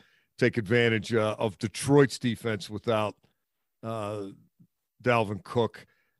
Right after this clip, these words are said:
Um, Arizona and the Bears is intriguing to me 'cause the <laughs> Bears aren't very good either. Uh, it's in Chicago, so you gotta keep weather,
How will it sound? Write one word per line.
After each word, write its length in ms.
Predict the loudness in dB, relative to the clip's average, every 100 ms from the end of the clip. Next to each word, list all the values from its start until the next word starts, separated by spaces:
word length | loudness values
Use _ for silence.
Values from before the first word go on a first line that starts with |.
| _
Um, 460 | -6 -4 -2 -4 -6 -2
Arizona 1000 | 4 4 4 0 2 4 4 4 4 0 _ _ _ _ _ _ -10
and 540 | -6 -4 -2 -2 -2
the 80 | -6 -8 0
Bears 480 | 2 4 4 0 -4
is 180 | -10 -10
intriguing 500 | -6 0 0 0 -2
to 80 |
me 160 | -2 -2
'cause 180 | -2 -10
the 80 | -10
<laughs> 100 | -2
Bears 320 | -2 -2 -4
aren't 220 | -2 -2
very 220 | 0 0
good 240 | 2 2 2
either. 420 | 2 2 0 -2 _ _ _ _ -12
Uh, 200 | -6 -4
it's 140 | -2
in 100 | -4
Chicago, 640 | -4 -8 2 6 6 6 2
so 260 | 2 -2 -2
you 60 |
gotta 280 | -2 -2 -4 _ _ -10
keep 220 | -10 -4
weather, 480 | 2 4 4 -2